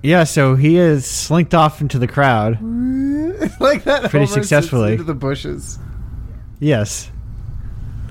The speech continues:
Speaker 1: He is successfully slinked off to the crowd, leaving you behind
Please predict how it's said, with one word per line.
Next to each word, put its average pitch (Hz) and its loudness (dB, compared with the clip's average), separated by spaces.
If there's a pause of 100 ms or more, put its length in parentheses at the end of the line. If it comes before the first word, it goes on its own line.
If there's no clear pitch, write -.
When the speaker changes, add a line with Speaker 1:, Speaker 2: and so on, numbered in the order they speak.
(1500)
Speaker 1:
He 135 -2
is 139 2
successfully 143 0
slinked 156 0
off 147 2
to 143 0
the 135 0
crowd, 135 2
leaving 147 2
you 180 4
behind 127 2